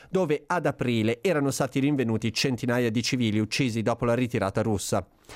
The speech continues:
Secondo il capo della polizia di Kiev, si tratterebbe dei corpi di sette cittadini ucraini che sarebbero stati torturati dall'esercito russo prima di essere uccisi. Nel frattempo Mosca fa sapere di guardare con favore alle iniziative di dialogo proposte dalla Santa Sede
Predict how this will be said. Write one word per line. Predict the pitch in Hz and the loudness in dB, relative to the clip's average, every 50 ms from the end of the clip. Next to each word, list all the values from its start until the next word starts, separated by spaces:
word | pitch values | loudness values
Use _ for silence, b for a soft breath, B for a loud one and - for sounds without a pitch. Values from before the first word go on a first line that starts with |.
| B B B | B B B
Secondo | - - 156 - 131 117 113 113 | -4 -4 -2 0 0 0 0 0
il | 107 | 0
capo | 127 117 - 120 | -2 -2 -2 0
della | 107 117 117 107 | 0 0 0 0
polizia | - 127 123 117 - - 143 | 2 0 0 0 0 -2 -2
di | 123 127 117 | 0 -2 -2
Kiev, | - - 151 143 135 127 131 139 135 | 0 0 2 2 2 2 2 0 0
si | 127 - 135 | 0 -2 -2
tratterebbe | - 139 135 - - 147 143 135 135 131 | -2 -2 -2 0 0 0 0 0 0 0
dei | 135 135 | 0 0
corpi | - 160 151 143 117 147 127 | 0 0 -2 0 -2 -2 -2
di | 135 127 | -2 -2
sette | - - 180 165 147 - - 139 | 0 0 0 -2 -2 -2 -4 -2
cittadini | - - 160 156 - 131 127 135 135 131 | -2 -2 -2 -2 -2 0 2 2 2 2
ucraini | 127 113 - 139 147 160 165 147 131 123 113 B B B B | 2 0 0 0 2 2 2 2 2 0 -2 B B B B
che | B - 175 | B -4 -2
sarebbero | - 185 175 175 147 151 147 139 | 0 0 0 0 0 0 0 0
stati | - - 170 - - 139 - - | 0 0 -2 -2 -2 -4 -4 -2
torturati | - 196 202 180 - - 170 160 147 135 131 127 - 143 131 | -2 0 0 0 0 0 0 2 2 2 2 0 0 -2 0
dall'esercito | 131 127 131 139 135 156 147 - - 139 - 160 143 | 0 2 2 2 2 0 -2 -2 -4 -4 -2 -2 -2
russo | 107 95 87 - - 113 | -2 -4 -4 -2 -2 -2
prima | 98 - 143 135 131 131 | -2 0 0 0 0 2
di | 135 117 | 2 0
essere | 95 85 - - 104 110 | 0 0 -2 -2 -2 -2
uccisi. | 110 - - - 113 95 87 98 98 101 - _ B B B B B B B B B B B B | -2 -2 -2 -2 0 0 0 0 -2 -2 -6 _ B B B B B B B B B B B B
Nel | - 131 - | -2 -2 0
frattempo | 123 120 113 - 160 156 143 - 156 147 | -2 -2 -2 0 0 0 0 0 -2 0
Mosca | 147 185 202 202 180 - - 175 - | 0 0 0 0 0 0 -2 -2 -2
fa | - - 214 196 | 0 -2 -2 -2
sapere | - 175 156 - 175 170 165 | 0 -2 -2 0 0 0 0
di | 156 156 | 0 0
guardare | 147 160 160 156 156 151 151 147 | 0 0 0 0 0 0 0 0
con | - 185 190 170 | 0 -2 -2 0
favore | - 165 143 131 139 131 127 127 127 | -2 -2 0 0 2 2 2 2 2
alle | 127 127 131 | 2 2 2
iniziative | 131 135 135 - - 135 - 175 165 139 | 2 2 0 0 -2 -2 0 0 0 0
di | 120 139 135 | 0 0 0
dialogo | 135 123 110 104 107 110 107 120 113 | 0 0 0 2 0 0 0 -2 -2
proposte | - 139 135 110 117 110 104 - - 127 | 0 -2 -2 0 0 -2 -2 -2 -4 -2
dalla | 113 123 120 117 110 | 0 0 0 0 0
Santa | - - 139 135 - - 139 | 0 -2 -2 -2 -2 -2 -4
Sede | - - 180 180 220 113 156 147 | -2 0 0 0 2 0 0 -2